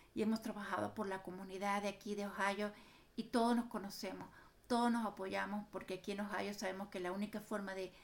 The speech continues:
seguir adelante, de tener nuestra voz o tener la resonancia que merecemos, nuestra voz, es trabajando juntos. Muchísimas gracias, Jackie.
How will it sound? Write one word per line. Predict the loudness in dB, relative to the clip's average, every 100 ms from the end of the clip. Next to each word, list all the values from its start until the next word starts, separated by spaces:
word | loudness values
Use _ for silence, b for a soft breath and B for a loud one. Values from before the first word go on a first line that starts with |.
| B -18 -10
seguir | -6 0 2
adelante, | 4 4 2 0 -2
de | -4
tener | -6 -6 -4 -2
nuestra | -2 -2 -4
voz | -2 -4 -6
o | -6
tener | -6 -6 -2
la | 2 2
resonancia | 0 -4 -2 -4 -4 -6
que | -6
merecemos, | -6 -6 -2 0 0 B B B -10
nuestra | -4 -2 -2 -4
voz, | -2 -2 -4 B B -14
es | -14 -4
trabajando | -4 -2 -6 -6 -8
juntos. | -8 -4 2
Muchísimas | 2 2 2 4 4
gracias, | 2 0 -2
Jackie. | -2 -2 -4